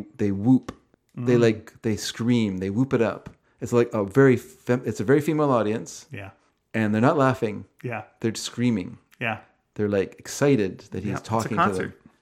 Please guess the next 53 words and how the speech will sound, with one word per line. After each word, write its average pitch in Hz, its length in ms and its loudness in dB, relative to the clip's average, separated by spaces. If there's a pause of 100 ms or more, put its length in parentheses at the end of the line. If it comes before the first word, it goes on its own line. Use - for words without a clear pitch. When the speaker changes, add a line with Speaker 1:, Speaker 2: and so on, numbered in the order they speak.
(140)
Speaker 1:
Yeah, 123 360 -2
and - 40 -6
it's 120 120 0
interesting. 151 500 -4 (140)
Speaker 2:
Yeah, 170 360 -4
Speaker 1:
Because 117 160 -4
it's, 110 120 -4
Speaker 2:
it's 113 120 -4
a - 20 0
Speaker 1:
it's 135 80 2
not 202 120 6
Speaker 2:
different 175 160 6
Speaker 1:
really 147 100 6
very 143 180 6
Speaker 2:
situation. - 60 -4
Speaker 1:
funny 131 260 4
anyway. 98 480 -2 (260)
Speaker 2:
It's - 160 -16
not 135 160 0
about 160 220 -6
that. 98 300 -10 (220)
Speaker 1:
But 120 140 4
it's - 420 -4
the 110 140 0
excitement 123 440 2
of 104 80 -2
seeing 127 260 2
him 104 260 -2
to 113 100 -4
them 98 240 -4
is, 92 220 -12
is - 60 -10 (120)
Speaker 2:
He's - 40 -6
Speaker 1:
obviously 95 300 -4
Speaker 2:
probably 165 140 0
not 135 160 0
doing 131 220 -4
new 123 100 -4
material. 117 460 -6
He's 107 120 -12
probably 113 300 -4
doing 107 400 -8
so-, - 320 -10
some 135 240 -4
stuff 120 300 -10
that 120 60 -8
Speaker 1:
He's 127 100 -4
Speaker 2:
is 117 40 -8
Speaker 1:
doing 139 140 2
his 120 100 2
MySpace 131 420 -2
stuff. - 340 -14 (240)
Speaker 2:
Yeah. 175 120 -12